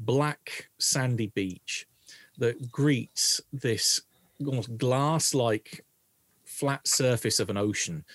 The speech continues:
that doesn't move. It's just black as far as the eye can see, indeed what could be described as a black sea of infinity. And that dotted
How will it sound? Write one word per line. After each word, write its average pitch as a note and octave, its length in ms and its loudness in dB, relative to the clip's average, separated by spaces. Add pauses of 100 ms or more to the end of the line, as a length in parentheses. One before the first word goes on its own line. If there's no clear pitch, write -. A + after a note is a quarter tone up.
(380)
that A2 400 -2
doesn't C3 320 2
move. F#2 640 -2 (320)
It's - 240 -6
just - 400 -4 (960)
black C#3 380 -2
as - 120 0
far B2+ 320 2
as G#2+ 120 2
the A2 100 2
eye G#2 140 2
can G2 180 -6
see, F#2 300 0
indeed G#2 320 -2
what - 160 -6
could A2 180 -4
be G#2 160 0
described G#2 400 -2
as G2 80 -8
a G2 60 -2
black A2+ 320 -4
sea G#2+ 220 0
of G2 60 -2
infinity. G2 640 -6 (1040)
And A2 240 -2
that A2 240 -2
dotted C#3+ 420 2